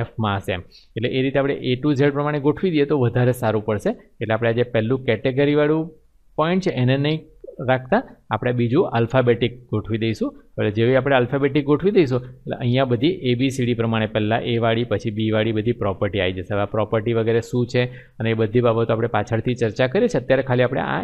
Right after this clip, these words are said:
એન્વાયરમેન્ટ જોવા માંગીએ છીએ, પણ આપણે એને આ રીતે ગોઠવી દઈએ એટલે A to Z-માં લાવી દઈએ. જો તમને કેટેગરીવાળામાં જ ગમતું હોય તો અહીંયા કેટેગરીવાળામાં પણ તમે ચાલુ રાખી શકો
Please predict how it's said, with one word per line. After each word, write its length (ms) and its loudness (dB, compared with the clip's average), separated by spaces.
એન્વાયરમેન્ટ 640 0
જોવા 260 -2
માંગીએ 340 -2
છીએ, 100 2
પણ 140 0
આપણે 180 -2
એને 100 -2
આ 140 2
રીતે 160 0
ગોઠવી 300 -4
દઈએ 120 2
એટલે 140 -2
A 140 -2
to 160 0
Z-માં 320 0
લાવી 200 0
દઈએ. 120 2
જો 160 -2
તમને 260 0
કેટેગરીવાળામાં 760 2
જ 100 -2
ગમતું 280 0
હોય 100 2
તો 100 -14
અહીંયા 240 0
કેટેગરીવાળામાં 760 0
પણ 180 -6
તમે 240 -2
ચાલુ 280 -4
રાખી 280 -10
શકો 160 -10